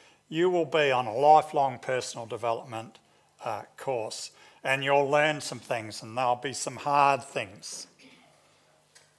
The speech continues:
All right? But the more we learn about giving our life away to others,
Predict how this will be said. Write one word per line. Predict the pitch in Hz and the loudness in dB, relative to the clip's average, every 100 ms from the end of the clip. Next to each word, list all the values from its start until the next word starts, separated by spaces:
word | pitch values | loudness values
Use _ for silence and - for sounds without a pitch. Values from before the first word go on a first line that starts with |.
| - | -10
All | 117 | -2
right? | 117 123 208 - | 0 0 -4 -4
But | - 156 156 - _ _ - | 4 4 4 -2 _ _ -4
the | 139 | -4
more | 143 160 185 190 180 180 - - - | 2 6 10 12 12 10 6 -14 -20
we | - 143 139 | -8 -4 -2
learn | 135 147 151 151 143 | 2 2 4 4 2
about | 123 135 131 127 - 127 | -2 0 0 0 -4 -6
giving | 151 139 | -4 -2
our | 131 120 | 0 0
life | 123 135 139 127 - - | 2 2 2 0 -6 -4
away | 120 120 143 143 117 127 208 - - _ _ _ - | -2 0 2 4 4 0 -2 -8 -20 _ _ _ -8
to | 135 117 | -2 2
others, | 139 143 185 202 - | 2 2 -2 -6 -12